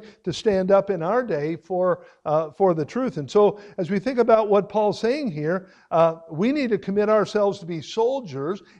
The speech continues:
enlist ourselves in God's army, and committed to the battle, and then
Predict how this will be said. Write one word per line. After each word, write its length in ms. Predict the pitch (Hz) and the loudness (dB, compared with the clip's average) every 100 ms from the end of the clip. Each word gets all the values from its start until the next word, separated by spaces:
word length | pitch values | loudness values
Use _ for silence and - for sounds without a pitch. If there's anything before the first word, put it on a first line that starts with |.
| 190 | -8
enlist 400 | 170 202 262 269 | -4 -2 -4 0
ourselves 440 | 226 - 220 220 | -2 0 -2 -2
in 120 | 185 | -4
God's 320 | 180 190 202 | 2 2 2
army, 400 | 160 151 160 196 - - - | -4 -4 -4 -6 -10 -16 -6
and 200 | 170 - | -6 -4
committed 480 | 185 165 226 277 | -4 2 0 0
to 100 | - | -8
the 120 | 247 226 | -10 -4
battle, 520 | 170 156 160 190 - - | 0 0 0 -2 -6 -10
and 160 | 147 170 | -4 2
then 360 | 220 226 226 | 2 2 -4